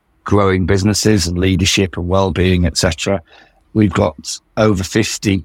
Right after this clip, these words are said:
workshops and masterclasses that are gonna be delivered by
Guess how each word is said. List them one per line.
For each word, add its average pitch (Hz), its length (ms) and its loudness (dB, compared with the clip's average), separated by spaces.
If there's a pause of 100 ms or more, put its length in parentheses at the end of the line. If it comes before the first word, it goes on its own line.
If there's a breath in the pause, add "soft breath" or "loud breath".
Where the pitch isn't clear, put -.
workshops 104 640 -2
and 95 100 0
masterclasses 101 760 -2
that - 140 -2
are - 40 -4
gonna 92 160 2
be 87 140 0
delivered 95 480 2
by 95 400 2